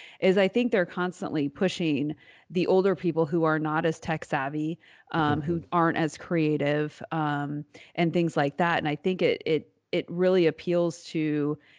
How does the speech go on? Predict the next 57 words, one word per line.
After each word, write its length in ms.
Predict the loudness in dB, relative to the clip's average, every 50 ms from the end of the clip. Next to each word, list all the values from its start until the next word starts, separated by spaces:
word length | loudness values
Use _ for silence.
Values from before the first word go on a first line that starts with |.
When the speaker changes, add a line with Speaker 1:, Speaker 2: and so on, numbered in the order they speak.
| _ _
Speaker 1:
not 280 | -2 0 2 2 2 2
only 220 | 2 0 0 0
young 240 | 0 0 0 0 0
people, 380 | 0 -2 -2 0 2 2 2 2
but 280 | 2 2 2 2 0
people 320 | -2 -6 -4 -2 0 0 0
that 140 | 0 -2 -2
are 80 | -2
in 200 | -2 -2 -2 0
their 160 | 0 0 0
thirties 400 | 0 -2 -2 -2 0 0 -2 -2
and 140 | -4 -4 -4
forties 300 | -2 -2 0 0 -2 -2
who 80 | -4 -4
are 100 | -4 0
maybe 260 | 0 2 2 2 0
going 320 | 0 2 2 2 2 2
in 160 | 2 0 0 0
their 140 | -2 -2
second 320 | -2 -2 -2 -2 -2 -2 -2
and 140 | -2 -2 -2
third 180 | -2 -2 -2
house 400 | 0 0 2 4 4 2 2 0 -6 -20 -20 -20 -18 -4 0
that 180 | 0 0 2
just 280 | 2 2 0 0 -2 -6
want 280 | -6 -6 -6 -6 -6
different 400 | -4 -4 -4 -4 -4 -6 -6 -4
marketing. 560 | -2 -2 -2 -2 -2 -4 -4 -6 -4 -6 -6 -4
They 120 | -4 -2
don't 140 | -2 -2 -2
Speaker 2:
Mm-hmm. 60 | 0
Speaker 1:
necessarily 640 | -2 -2 -2 -4 -8 -4 -2 0 2 2 2 2 0
want 300 | 0 0 0 0 -2 -2 _ -6
the 120 | -2 -2 -2
same 320 | 0 0 -2 -2 0 0
old 180 | -2 -2 -2 -2
marketing. 540 | -2 -2 -2 -2 -2 -4 -4 -4 -4 -6 -10 -12 -18 -20 -20 -20 -12 _
Um, 300 | 0 2 4 4 2 2 0
and 100 | 0 0
I 120 | 0 0
find 340 | 0 -2 -2 0 0 0 0
that, 300 | 0 0 0 -2 -2 -4
you 100 | -4 -4
know, 120 | -4 -4
people 360 | -6 -4 -4 -4 -2 0 2 2
that 100 | 2 0
are 80 | -2
younger 520 | -2 -2 0 0 0 0 0 -2 -2 -2 -4
than 180 | -4 -6 -6
myself 500 | -6 -6 -6 -2 0 2 2 2 0 -2
tend 200 | -6 -8 -8 -8
to 80 | -6 -6
be 140 | -6 -6 -6
really 360 | -4 -2 0 0 2 0 0
good 220 | 2 2 2 4
at 100 | 2 0
that. 320 | -2 -4 -6 -6 -6 -8